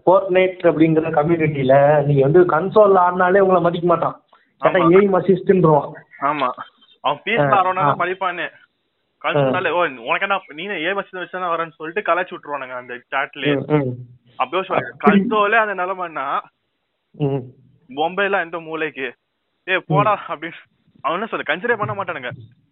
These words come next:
Speaker 2: இப்ப அட்லீஸ்ட் கன்சோல்
Speaker 1: ம்.
Speaker 2: கேமர்ஸ் கூட கொஞ்சம், கொஞ்சம் கன்சோல் க-, கன்சிடர் பண்றாங்க. ஓகே, இவங்கெல்லாம்
Speaker 1: ம், ம்.
Speaker 2: ஆடுறானுங்கன்னு சொல்லிட்டு விட்டுறானுங்க.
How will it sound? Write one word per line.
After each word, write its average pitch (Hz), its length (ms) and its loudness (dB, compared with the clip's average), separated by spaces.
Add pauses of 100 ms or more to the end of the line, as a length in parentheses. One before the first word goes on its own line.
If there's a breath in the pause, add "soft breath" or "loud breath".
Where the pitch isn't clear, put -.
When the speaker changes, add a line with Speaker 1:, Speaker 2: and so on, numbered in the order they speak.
(140)
Speaker 2:
இப்ப 135 140 -6
அட்லீஸ்ட் 208 220 -12
கன்சோல் 165 360 -2
Speaker 1:
ம். 147 40 -2
Speaker 2:
கேமர்ஸ் 180 240 -4
கூட 202 140 -6
கொஞ்சம், 185 240 -8
கொஞ்சம் 180 240 -10
கன்சோல் 180 320 -8
க-, 127 400 -2
கன்சிடர் 170 360 -4
பண்றாங்க. 160 420 -4 (440)
ஓகே, 147 280 -2
இவங்கெல்லாம் 151 360 6
Speaker 1:
ம், 156 40 2
ம். - 20 4
Speaker 2:
ஆடுறானுங்கன்னு 165 460 -4
சொல்லிட்டு 160 240 -14
விட்டுறானுங்க. 151 460 -8